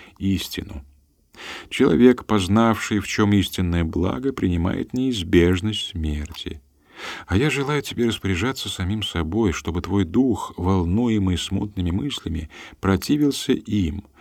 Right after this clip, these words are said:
обрел уверенность и довольство собою, чтобы, поняв, в чем истинное благо, а понять значит овладеть им,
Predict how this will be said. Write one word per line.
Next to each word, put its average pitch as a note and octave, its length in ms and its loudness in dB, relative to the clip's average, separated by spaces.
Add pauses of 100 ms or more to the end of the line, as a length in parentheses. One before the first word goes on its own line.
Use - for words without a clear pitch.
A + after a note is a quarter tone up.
(140)
обрел G#2 420 2
уверенность A2 640 4
и G#2 80 -4
довольство F#2 720 0
собою, F2 500 -4
чтобы, F2 300 -2
поняв, F#2+ 480 -2
в - 40 -18
чем F#2+ 200 -2
истинное E2+ 560 -4
благо, A#2+ 560 -2 (340)
а - 140 -2
понять D#2+ 420 2
значит - 540 -4
овладеть E2 720 0
им, E2 160 -6